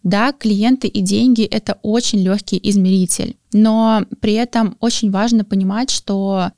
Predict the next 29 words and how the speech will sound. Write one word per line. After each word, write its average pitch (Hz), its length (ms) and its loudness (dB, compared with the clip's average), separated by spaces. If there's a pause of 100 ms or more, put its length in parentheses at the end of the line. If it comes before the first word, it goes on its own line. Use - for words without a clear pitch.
это 226 220 -2
является 202 880 -2
следствием, 190 840 -4
а 202 120 0
результат 202 500 -2
работы 190 320 -2
с - 140 -4
вами — 170 400 -2
это 254 180 -2
всегда 196 460 -2
изменения 180 560 0
внутренние, 180 640 -2 (160)
на 202 140 2
которые 190 320 -2
важно 190 340 0
обращать 185 440 -4
внимание 180 640 -2
как 190 220 -6
вам, 185 320 -2 (200)
так 208 200 -2
и 190 40 -2
вашему 175 360 -2
клиенту. 160 520 -6 (360)
При 233 120 2
этом 240 220 2
здесь 208 220 0
важно 214 260 2
отметить, 202 480 0
что 202 380 0